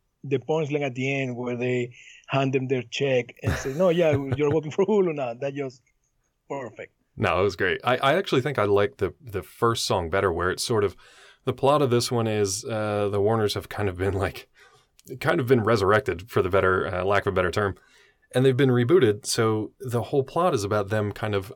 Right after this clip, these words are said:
Speaker 2: uh, learning what, what the new world is like, but not in a, like, a cheesy kind of way. They just, essentially, Yakko just, you know, here's, here's a spoiler, but Yakko just literally swallows a tablet,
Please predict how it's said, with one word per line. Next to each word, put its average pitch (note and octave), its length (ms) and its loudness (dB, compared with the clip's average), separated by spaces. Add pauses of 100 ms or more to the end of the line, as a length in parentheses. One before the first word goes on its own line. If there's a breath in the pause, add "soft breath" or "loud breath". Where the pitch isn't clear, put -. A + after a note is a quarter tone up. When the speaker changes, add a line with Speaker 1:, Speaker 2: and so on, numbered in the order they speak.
Speaker 2:
uh, - 320 -12
learning A#2 480 0
what, G2 200 2 (680)
what A#2 180 -2
the A2+ 60 -4
new A#2 160 2
world G#2 300 2
is E2+ 140 -2
like, F2 380 -6 (140)
but E3+ 140 0
not E3+ 200 2
in C3 100 2
a, A2 60 2
like, A2 360 -2 (560)
a - 60 -16
cheesy A2+ 340 0
kind F2 140 -2
of E2 60 -2
way. E2+ 120 0
They G#2+ 140 4
just, G2+ 300 0 (280)
essentially, A#2+ 400 2
Yakko G2 320 0
just, F2+ 280 -2 (160)
you F#2+ 100 -10
know, E2 120 -6
here's, F#2 200 0
here's F2+ 180 -4
a F2+ 60 -10
spoiler, F2 320 0
but E2+ 120 -2
Yakko A2 360 2
just F2 200 -4
literally G2 300 2
swallows F#2+ 560 2
a - 40 -18
tablet, F2 460 -2